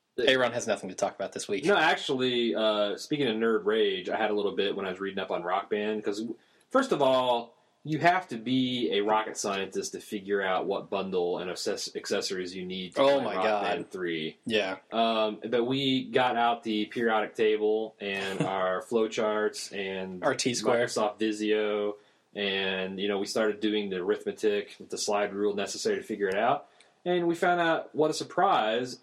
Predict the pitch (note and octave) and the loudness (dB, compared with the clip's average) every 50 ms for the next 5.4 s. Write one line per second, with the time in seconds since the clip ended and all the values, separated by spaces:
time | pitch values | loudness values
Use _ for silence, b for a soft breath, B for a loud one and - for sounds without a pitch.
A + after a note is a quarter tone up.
0 | _ _ - C#3+ C3 C3 - D#3+ D#3+ E3 D#3+ D#3+ - - C#3+ C#3+ C#3+ C#3 C3 A#2 | _ _ 0 0 0 2 2 2 2 2 2 0 -2 -2 -2 0 0 0 0 0
1 | A2+ A2+ A#2 A2+ - A#2 A2+ A#2 A#2 A#2 - G#2 A2+ A2 A2 G#2+ G2+ F#2+ F#2 G2+ | 0 0 -2 -2 -2 0 0 2 0 0 0 0 0 2 2 2 0 0 0 2
2 | G2+ G#2 G#2 - - - G#2 G2+ G2+ G2+ G2 G2 F#2+ - - F#2+ G2 G2 G2 F#2 | 2 2 0 0 -2 -2 0 0 0 -2 -4 -4 -4 -4 -4 -4 -4 -4 -6 -6
3 | F2+ G2 F#2 - - - A#2 A2 - - A2 G#2 G2+ G2 F#2+ F#2+ F2 E2+ - - | -6 -8 -8 -8 -6 -6 -6 -4 -2 0 0 2 2 0 -2 -2 -4 -4 -6 -4
4 | - G#2+ G2+ F#2 - - G2 F#2 F2 E2+ G2+ G2 G2 G2 G2 F2 - F2+ E2+ G#2 | -4 -2 -2 -2 -4 -4 -4 -4 -2 -2 -2 -2 -2 -2 -4 -6 -6 -2 0 0
5 | G#2 G2 E2 E2 C2+ C#2+ - | 0 0 -2 -4 -6 -6 -8